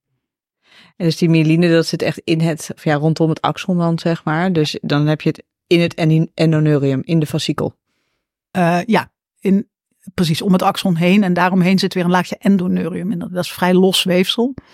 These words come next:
Speaker 2: Maar die houdt die, eh, groepjes axonen van elkaar gescheiden binnen een fascikelbundel.
Speaker 1: Dus als je kijkt naar zenuwletsel, is,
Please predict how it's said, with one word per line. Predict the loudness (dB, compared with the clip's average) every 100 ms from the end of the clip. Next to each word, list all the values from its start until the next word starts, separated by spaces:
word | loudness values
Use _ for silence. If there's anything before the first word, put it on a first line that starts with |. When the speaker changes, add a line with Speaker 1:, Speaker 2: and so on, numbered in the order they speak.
| -20 -20 -18
Speaker 2:
Maar | -6 0
die | 2
houdt | 4 2 2
die, | 2 2 0
eh, | -4 -4 -4
groepjes | -2 0 0
axonen | -2 -2 0 0
van | 0
elkaar | -8 -6 -8
gescheiden | -6 -6 -4 -4
binnen | 0 0 0
een | -2
fascikelbundel. | -4 -4 -4 -4 -6 -8 -10 _ _ _ _ _ _ _ _ _ _ _ _ _ -8
Speaker 1:
Dus | -6 -4
als | -4 -4
je | -4
kijkt | -2 0
naar | 2
zenuwletsel, | 2 2 2 0 0 2
is, | 2